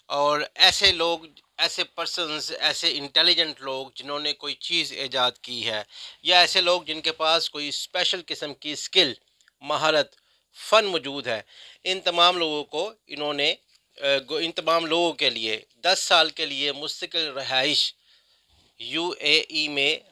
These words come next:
देने के लिए एक रिहायशी मंसूबा बनाया और इसके लिए इन्होंने गोल्ड कार्ड स्कीम,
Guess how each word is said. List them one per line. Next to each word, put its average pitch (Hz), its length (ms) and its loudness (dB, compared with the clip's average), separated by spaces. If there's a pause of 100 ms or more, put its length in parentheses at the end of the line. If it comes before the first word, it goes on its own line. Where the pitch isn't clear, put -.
(180)
देने 156 300 4
के 139 200 0
लिए 123 380 -4 (200)
एक 135 180 -4
रिहायशी 135 360 -2
मंसूबा 151 440 -2
बनाया 143 340 0
और 156 120 0
इसके 139 220 -4
लिए 135 80 -4
इन्होंने 131 260 -6
गोल्ड 156 520 -4
कार्ड 135 480 2
स्कीम, 139 500 -4